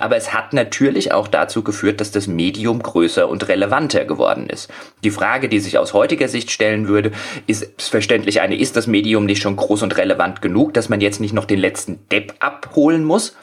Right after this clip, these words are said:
Also ich paraphrasiere jetzt, was manche Leute sagen, nicht, dass das meine Meinung sei. Das kann man nat-, also das wird dann natürlich auch verargumentiert. Ab welcher Stelle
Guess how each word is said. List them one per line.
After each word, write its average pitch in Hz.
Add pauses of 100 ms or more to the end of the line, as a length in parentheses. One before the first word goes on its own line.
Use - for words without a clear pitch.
(220)
Also 104
ich 101
paraphrasiere 104
jetzt, 92
was 92
manche 90
Leute 101
sagen, 90
nicht, 98
dass 92
das -
meine 76
Meinung 85
sei. 69 (400)
Das -
kann 139
man 147
nat-, -
also 117
das 127
wird 147
dann 127
natürlich 123
auch 127
verargumentiert. 92
Ab 90
welcher 123
Stelle 131